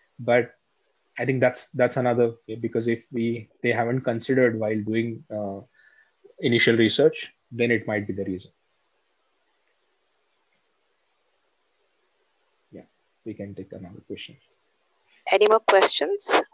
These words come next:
Speaker 2: I don't see any other question coming up.
Speaker 1: Okay. Okay.
Speaker 2: Prasad.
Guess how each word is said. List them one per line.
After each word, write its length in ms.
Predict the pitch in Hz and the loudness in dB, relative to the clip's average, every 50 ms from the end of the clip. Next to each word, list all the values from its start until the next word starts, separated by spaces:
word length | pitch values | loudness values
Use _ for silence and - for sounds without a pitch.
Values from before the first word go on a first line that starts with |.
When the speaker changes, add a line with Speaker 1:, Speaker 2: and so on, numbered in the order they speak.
| _ - | _ -4
Speaker 2:
I 80 | - 190 | 0 2
don't 200 | 208 220 220 - | 2 2 2 2
see 160 | - 190 180 | 2 2 2
any 180 | 160 156 151 | 0 0 -2
other 140 | 147 147 - | -4 -6 -6
question 460 | - - - - - - - - 160 156 | -6 -6 -4 -4 -4 -4 -4 -6 -8 -8
coming 320 | - 143 143 147 143 151 160 | -6 -6 -6 -6 -8 -10 -10
up. 120 | 147 143 | -10 -8
Speaker 1:
Okay. 200 | 123 98 - - - - _ _ _ _ _ _ - | -10 -10 -12 -14 -16 -16 _ _ _ _ _ _ -8
Okay. 60 | 110 | -2
Speaker 2:
Prasad. 380 | - - - - - 117 - | -2 -2 0 0 -2 -2 -4